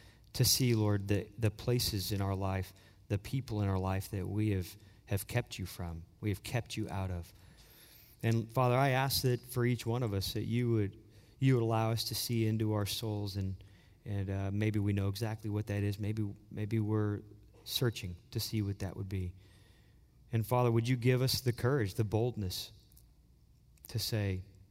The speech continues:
"Today everything changes. I'm not keeping anything hidden from you anymore, Lord. I'm not keeping anything, uh, at an arm's length from you.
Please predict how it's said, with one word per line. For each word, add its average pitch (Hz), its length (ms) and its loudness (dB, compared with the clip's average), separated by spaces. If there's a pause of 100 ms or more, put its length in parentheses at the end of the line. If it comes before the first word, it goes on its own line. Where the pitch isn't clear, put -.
(400)
"Today 113 340 2
everything 113 340 2
changes. 107 540 -6 (1400)
I'm 110 140 2
not 110 200 0
keeping 110 300 -2
anything 104 320 0
hidden 104 320 0
from 98 260 -6
you 95 160 -2
anymore, 95 320 -2
Lord. 90 280 -6 (500)
I'm 110 100 2
not 110 180 0
keeping 110 300 0
anything, 110 440 2 (420)
uh, 101 60 -4
at 101 260 0
an 104 80 2
arm's 107 260 0
length 98 280 -4
from 92 140 -4
you. 90 140 -2